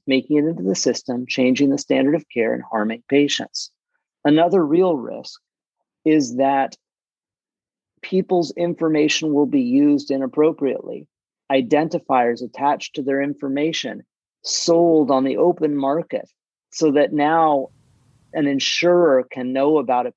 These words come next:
patient and change their behavior based on that, or a,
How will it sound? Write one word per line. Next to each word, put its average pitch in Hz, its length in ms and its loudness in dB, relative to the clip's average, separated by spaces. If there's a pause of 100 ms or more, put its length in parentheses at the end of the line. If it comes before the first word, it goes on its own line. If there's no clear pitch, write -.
patient 127 500 -12 (380)
and 123 460 -2
change 147 540 0
their 131 160 0
behavior 143 560 -2
based 120 360 -6
on 113 180 -8
that, 107 280 -6 (120)
or 156 540 4 (440)
a, 135 440 2